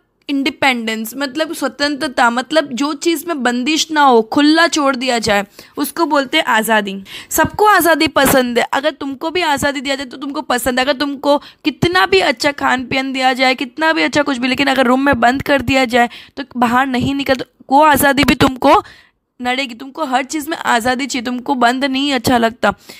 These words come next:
अब तुमको अगर कितना भी अच्छा खान पान दे, रूम में बंद करके रख दे, तो भी तुमको नहीं चलेगा, वो खाना पीना भी तुमको कड़वा लगेगा, because तुमको आज़ादी चाहिए, तुमको बाहर की हवा चाहिए, तुमको बाहर आराम से घूमने के लिए चाहिए, इंडिपेंडेंस चाहिए।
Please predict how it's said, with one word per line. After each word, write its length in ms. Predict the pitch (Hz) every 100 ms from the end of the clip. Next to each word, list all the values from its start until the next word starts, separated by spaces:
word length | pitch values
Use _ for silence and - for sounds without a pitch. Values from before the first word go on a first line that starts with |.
| - 202 _ -
अब 200 | 269 - _ -
तुमको 260 | 285 277 330
अगर 220 | 320 311
कितना 340 | 277 - 285
भी 100 | 294
अच्छा 180 | 311 311
खान 280 | - 269 254
पान 340 | 262 254 262
दे, 200 | 240 247
रूम 200 | 240 240
में 200 | 247 254
बंद 220 | 233 240
करके 300 | 254 254 240
रख 140 | 247 233
दे, 140 | 220
तो 160 | 226 240
भी 100 | 240
तुमको 280 | 269 254 262
नहीं 280 | 226 240
चलेगा, 360 | 247 254 247 254
वो 80 | 247
खाना 300 | - 220 240
पीना 240 | 262 247
भी 80 | 247
तुमको 300 | 247 240 269
कड़वा 320 | 254 220 226
लगेगा, 500 | 254 240 226 233 262 - - - 220
because 380 | 262 285 294 311 -
तुमको 380 | 262 254 - 302
आज़ादी 680 | - 233 220 240 240 269
चाहिए, 180 | 269 269
तुमको 260 | 226 247 247
बाहर 360 | 233 233 220
की 160 | 233 277
हवा 320 | 254 214 247
चाहिए, 440 | 254 262 254 220 214 - -
तुमको 260 | 254 254 285
बाहर 400 | 233 220 226 269 -
आराम 340 | 220 226 262
से 140 | 262 294
घूमने 320 | 233 226 247
के 120 | 269
लिए 120 | 269
चाहिए, 220 | 247 254
इंडिपेंडेंस 800 | 233 240 285 302 294 294 294 277
चाहिए। 300 | - 247 226